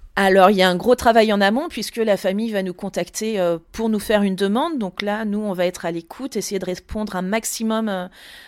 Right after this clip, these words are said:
euh, aux demandes pour faire une formule personnalisée. Euh, on est disponible aussi bien par mail que par téléphone ou en boutique. Euh, sur ce, on envoie une proposition, un devis. La famille, quand elle l'accepte, réserve, euh, l'anniversaire. Nous, à partir de là,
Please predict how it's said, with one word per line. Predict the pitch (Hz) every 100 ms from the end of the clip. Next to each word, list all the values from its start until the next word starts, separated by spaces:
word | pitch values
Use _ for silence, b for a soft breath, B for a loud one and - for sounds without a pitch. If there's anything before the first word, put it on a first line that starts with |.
| B
euh, | 180 175 175 170
aux | 208
demandes | 196 226 233 254 254
pour | - 208
faire | - 208
une | 202
formule | 185 196 208 220 196
personnalisée. | 175 190 - 208 185 185 180 247 - b b b b b b -
Euh, | 190 185 185 -
on | 175
est | 170
disponible | 175 190 - 196 208
aussi | 175 -
bien | 180 190
par | - 175
mail | 185 202
que | 202 190 180
par | 175 175 -
téléphone | 185 180 226 220 214
ou | 214
en | 202
boutique. | 175 185 - 381 - - b b b b b -
Euh, | 180 175
sur | 175 - 180
ce, | -
on | 233 233
envoie | 190 175 190
une | 196 180
proposition, | 190 190 170 180 - 240 262
un | 247
devis. | 185 180 165 285
La | 285
famille, | 202 202 233
quand | 226 202
elle | 190 185
l'accepte, | 185 - 220 214 -
réserve, | 175 160 185 196 202 190
euh, | 185 175
l'anniversaire. | 185 185 175 170 - 262 294
Nous, | 254
à | 190
partir | 185 - 208
de | 185
là, | 190 202 226